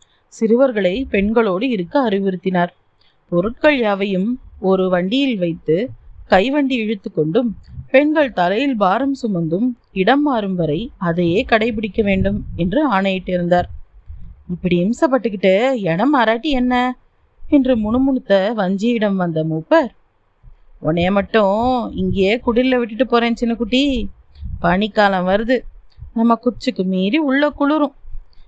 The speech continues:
கிழங்கு எதுவும் விளையாது, பனிக்கு பூவும் பூக்காது, அதனால தேன் எடுத்து தொழில் பார்க்கவும் முடியாது.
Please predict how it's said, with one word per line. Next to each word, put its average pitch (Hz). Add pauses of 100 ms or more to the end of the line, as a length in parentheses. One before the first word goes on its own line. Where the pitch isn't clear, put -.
(140)
கிழங்கு 190
எதுவும் 214
விளையாது, 247 (760)
பனிக்கு 196 (140)
பூவும் 185
பூக்காது, 220 (420)
அதனால 180 (160)
தேன் 220
எடுத்து 175
தொழில் 208
பார்க்கவும் 170
முடியாது. 220